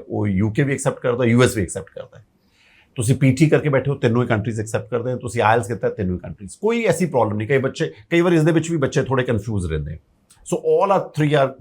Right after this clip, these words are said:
good tests, I would say। So ਤੁਸੀਂ ਇਹ ਟ-, ਇਹ ਅਗਰ ਮੈਨੂੰ ਭੇਜ ਦਿਓ, ਸਭ ਤੋਂ ਪਹਿਲਾਂ ਮੈਂ immediately ਤੁਹਾਨੂੰ ਦੱਸ ਦਾਂਗਾ ਤੁਸੀਂ ਕਿਹੜੇ ਕੰਟਰੀ 'ਚ ਕੁਆਲੀਫਾਈ ਕਰਦੇ ਹੋ, instantly ਤੁਹਾਡਾ ਕਿੱਥੇ ਸਕਸੈਸ ਰੇਟ ਜ਼ਿਆਦਾ ਹੋਏਗਾ।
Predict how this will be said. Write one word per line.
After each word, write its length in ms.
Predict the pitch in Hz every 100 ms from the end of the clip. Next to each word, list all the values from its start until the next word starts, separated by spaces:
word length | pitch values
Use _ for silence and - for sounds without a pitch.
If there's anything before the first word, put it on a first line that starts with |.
| 104
good 100 | 143
tests, 520 | - 85 - - 95
I 60 | 87
would 100 | 80 -
say। 60 | 127 -
So 400 | - _ - 160
ਤੁਸੀਂ 240 | 156 185
ਇਹ 160 | 175 175
ਟ-, 220 | 175 165
ਇਹ 180 | 190 208 180
ਅਗਰ 200 | 170 185
ਮੈਨੂੰ 220 | 196 196
ਭੇਜ 240 | 208 175
ਦਿਓ, 260 | 123 110 - _ _ _ _ -
ਸਭ 180 | - 190
ਤੋਂ 220 | - 226
ਪਹਿਲਾਂ 300 | 190 180 202
ਮੈਂ 120 | 208
immediately 460 | 196 214 214 202 220
ਤੁਹਾਨੂੰ 180 | 208 185
ਦੱਸ 140 | 156
ਦਾਂਗਾ 220 | 139 156
ਤੁਸੀਂ 200 | 147 143
ਕਿਹੜੇ 240 | 156 147 143
ਕੰਟਰੀ 320 | 135 104 120
'ਚ 100 | - - -
ਕੁਆਲੀਫਾਈ 360 | 117 113 120
ਕਰਦੇ 280 | 95 98 123
ਹੋ, 60 | 160 185
instantly 380 | 151 190 196 190
ਤੁਹਾਡਾ 220 | 165 165
ਕਿੱਥੇ 400 | 175 180 208 202
ਸਕਸੈਸ 500 | - 160 - 156 151
ਰੇਟ 180 | 170 113
ਜ਼ਿਆਦਾ 280 | 107 107
ਹੋਏਗਾ। 400 | 107 104 101 -